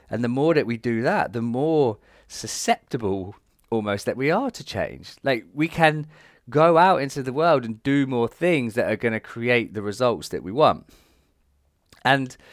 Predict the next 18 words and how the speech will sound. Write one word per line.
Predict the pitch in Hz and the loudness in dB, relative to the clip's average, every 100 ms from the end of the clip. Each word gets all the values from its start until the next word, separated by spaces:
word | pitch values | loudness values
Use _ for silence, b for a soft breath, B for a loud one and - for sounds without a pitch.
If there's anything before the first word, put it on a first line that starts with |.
| B B B | B B B
here's | - 156 | -6 -6
the | 143 | -4
thing, | 190 170 | -2 -2
is, | 120 | 0
like, | 113 117 | 0 0
the | |
more | 135 160 | -2 0
you | 139 | -2
celebrate | - 147 147 143 120 87 | -2 2 2 2 2 2
yourself, | 95 - 90 92 113 _ b b b - | -2 -2 0 0 -4 _ b b b -2
the | 127 | -2
more | 123 127 139 156 156 151 143 | -2 0 2 4 6 4 4
confidence | - - 98 104 135 151 127 | -2 -2 -2 -2 -8 -8 -8
you're | 151 | -8
gonna | 151 | -6
have | 147 151 | 0 0
in | 156 | -2
yourself, | 156 151 180 240 - | -10 -6 -4 -4 -8